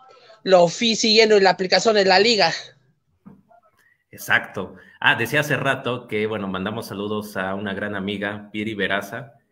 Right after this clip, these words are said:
Speaker 2: quien está cenando taquitos. Muchísimas gracias por vernos, Viri, provecho. Ella estará
Speaker 1: Que se mande
Speaker 2: debutando
Speaker 1: unos
Speaker 2: como
Speaker 1: taquitos.
Speaker 2: conductora la próxima semana. Y bueno, también, eh, Giovanni aquí nos manda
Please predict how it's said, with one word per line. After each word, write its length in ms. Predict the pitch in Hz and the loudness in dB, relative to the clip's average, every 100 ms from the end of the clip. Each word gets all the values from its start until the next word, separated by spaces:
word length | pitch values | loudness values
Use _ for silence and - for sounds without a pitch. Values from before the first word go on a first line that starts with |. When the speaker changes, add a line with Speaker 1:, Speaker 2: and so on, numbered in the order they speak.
| _ _ | _ _
Speaker 2:
quien 180 | _ 90 | _ -16
está 220 | 87 95 | -12 -10
cenando 600 | 98 101 95 98 98 92 | -10 -8 -6 -6 -8 -10
taquitos. 840 | - - 113 117 107 104 - - _ | -14 -16 -14 -10 -10 -12 -16 -20 _
Muchísimas 400 | 95 - 104 95 | -20 -16 -12 -8
gracias 320 | 101 101 104 | -4 -4 -6
por 200 | - 92 | -12 -10
vernos, 360 | 95 107 104 98 | -4 -4 -4 -8
Viri, 260 | 107 107 113 | -6 -8 -8
provecho. 720 | - 95 107 - 117 123 - _ _ _ _ _ _ | -12 -6 -6 -6 -10 -14 -18 _ _ _ _ _ _
Ella 180 | 101 104 | -4 -4
estará 220 | - 196 | 0 0
Speaker 1:
Que 60 | 208 | 4
se 60 | 208 | 4
mande 240 | 233 254 | 4 6
Speaker 2:
debutando 160 | 254 233 | 6 4
Speaker 1:
unos 100 | 208 | 2
Speaker 2:
como 180 | 208 214 | 0 2
Speaker 1:
taquitos. 220 | 262 - | -2 2
Speaker 2:
conductora 380 | 247 240 226 110 | 6 6 4 0
la 180 | 92 | -4
próxima 400 | - 113 - 95 92 | -6 -8 -8 -10 -10
semana. 520 | - 98 107 120 131 _ _ _ _ _ _ _ _ _ _ _ _ - | -10 -8 -8 -8 -16 _ _ _ _ _ _ _ _ _ _ _ _ -10
Y 100 | 98 | -6
bueno, 220 | 107 120 | -2 -2
también, 920 | 101 101 104 110 110 110 110 104 101 98 | -2 -4 -2 -2 -2 -2 -4 -6 -8 -10
eh, 840 | 104 101 98 98 98 95 92 92 | -8 -6 -4 -4 -6 -6 -8 -8
Giovanni 540 | 98 98 139 123 120 123 | -4 -2 -2 -2 -8 -12
aquí 280 | 98 - 101 | -14 -12 -10
nos 640 | 98 92 - - - - | -10 -12 -18 -20 -20 -20
manda 840 | - 98 98 95 92 90 85 85 | -10 -8 -6 -6 -6 -8 -10 -14